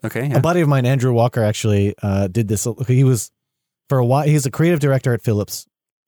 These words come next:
Speaker 2: um, or was when I was working there still. And he,
Speaker 1: That's a
Speaker 2: at some
Speaker 1: weird
Speaker 2: point
Speaker 1: flex, bro.
Speaker 2: Weird flex?
Speaker 1: Yeah.
Speaker 2: I don't understand what
Speaker 1: Buddy
Speaker 2: that
Speaker 1: of
Speaker 2: means.
Speaker 1: mine is creative director at Philips.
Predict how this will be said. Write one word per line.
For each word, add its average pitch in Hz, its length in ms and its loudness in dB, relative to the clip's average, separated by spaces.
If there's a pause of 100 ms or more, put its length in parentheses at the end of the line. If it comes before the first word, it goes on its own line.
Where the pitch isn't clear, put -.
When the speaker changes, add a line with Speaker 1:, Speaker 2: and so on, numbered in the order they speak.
(200)
Speaker 2:
um, 113 320 2
or 120 160 0
was 127 280 2
when 120 120 0
I 117 40 2
was 110 120 0
working 113 220 -2
there 98 120 0
still. 92 260 -4
And 107 220 -2
he, 147 260 2
Speaker 1:
That's 143 80 0
a 135 40 -2
Speaker 2:
at 92 100 -2
some - 100 0
Speaker 1:
weird 98 100 -2
Speaker 2:
point 143 120 2
Speaker 1:
flex, 104 180 -4
bro. 92 340 -6 (500)
Speaker 2:
Weird 135 180 2
flex? 143 400 -4
Speaker 1:
Yeah. 117 220 -6 (140)
Speaker 2:
I 117 80 0
don't 113 80 2 (100)
understand 101 320 0
what 101 80 2
Speaker 1:
Buddy 98 120 0
Speaker 2:
that 95 40 0
Speaker 1:
of 98 60 0
Speaker 2:
means. 98 80 0
Speaker 1:
mine 80 280 -6
is - 120 -12
creative 85 320 -8
director 82 340 -8
at - 100 -18
Philips. - 440 -12